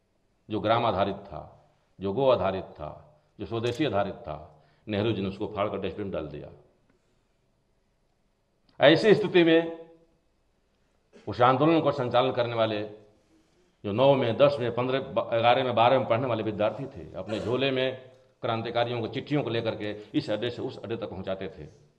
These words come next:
दुर्गा भाभी जैसे हजारों महिलाएं, जिनका नाम इतिहास के पन्नों में नहीं आया, उन्होंने क्रांतिकारियों को अपने घर में छुपाया, किसी को बहू बना करके, किसी को बेटी बना करके, और क्रांतिकारियों के, महिलाओं के भेष में अपने घर में रखा।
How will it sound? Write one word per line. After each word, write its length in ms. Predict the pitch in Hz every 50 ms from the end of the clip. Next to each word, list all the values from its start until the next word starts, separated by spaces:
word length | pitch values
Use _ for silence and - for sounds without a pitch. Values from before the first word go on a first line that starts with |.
| _ _ _ _ _ _ _ _ _ _ _ _ _ _ - 107
दुर्गा 220 | 135 170 - 202
भाभी 260 | 180 151 220 175 175
जैसे 280 | 160 170 170 - 165 165
हजारों 500 | 135 139 131 113 127 160 165 190 214 214
महिलाएं, 380 | 190 170 160 160 156 160 160 151
जिनका 240 | 151 147 143 143
नाम 240 | 139 139 151 156 156
इतिहास 320 | 147 - 135 131 139 143 -
के 80 | 131
पन्नों 240 | 123 147 143 147 147
में 80 | 135 123
नहीं 180 | 127 143 143
आया, 340 | 123 104 95 90 87 85 - - - _ _ _ _ _ _ _ _ _ _ _ _ _ _ - -
उन्होंने 220 | 127 123 123 123
क्रांतिकारियों 500 | 123 123 120 120 113 123 123 127 147 147
को 120 | 110 113
अपने 140 | 107 113 107
घर 100 | 101 127
में 280 | 120 113 101 - - -
छुपाया, 460 | - - - 123 131 127 - - - - - - _ _ _ _ _ _ _ _ _ _ _ _ _ _ _ _ _ -
किसी 200 | 139 120 - 147
को 80 | 135 123
बहू 240 | 107 131 131 185 190
बना 220 | 175 160 151 135
करके, 180 | - 139 123 107
किसी 240 | 110 127 123 -
को 80 | 131 123
बेटी 260 | - 143 147 143 190
बना 200 | 165 160 147 135
करके, 380 | - 131 113 - 123 120 110 - - - - - -
और 220 | - 120 123 123 -
क्रांतिकारियों 600 | 127 123 123 123 120 113 120 127 131 131 139 131
के, 100 | - 123
महिलाओं 400 | 120 117 120 120 123 131 139 135
के 80 | - 113
भेष 200 | 101 120 147 143
में 140 | - 127 -
अपने 140 | 101 104
घर 120 | 90 98 101
में 100 | 92 85
रखा। 460 | 85 - - 80 78 - - - _